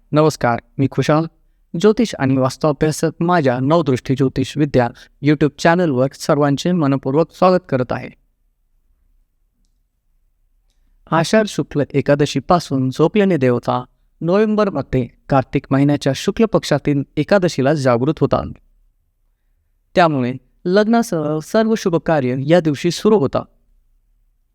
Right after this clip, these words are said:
तुळशी विवाहाची सुरुवात कार्तिक स्नानाने होते. तुळशी विवाह त्रिपुरी पौर्णिमेला कार्तिक स्नानाच्या समाप्तीने होतो. या काळात सोयीनुसार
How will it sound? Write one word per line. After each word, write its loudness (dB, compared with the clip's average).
तुळशी 2
विवाहाची 0
सुरुवात 2
कार्तिक 0
स्नानाने 2
होते. -6
तुळशी 0
विवाह 0
त्रिपुरी -2
पौर्णिमेला 0
कार्तिक 2
स्नानाच्या 0
समाप्तीने 0
होतो. -4
या 4
काळात 0
सोयीनुसार 0